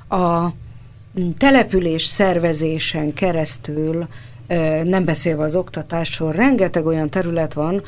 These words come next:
ahol be kellene épülni a rendszerbe az egészséges életmód elősegítésének.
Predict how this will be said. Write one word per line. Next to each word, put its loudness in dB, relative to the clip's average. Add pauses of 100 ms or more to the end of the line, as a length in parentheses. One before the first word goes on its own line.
(260)
ahol 4 (220)
be 4
kellene 4 (120)
épülni 2
a 2
rendszerbe 0
az 0
egészséges 0
életmód 0 (1000)
elősegítésének. -4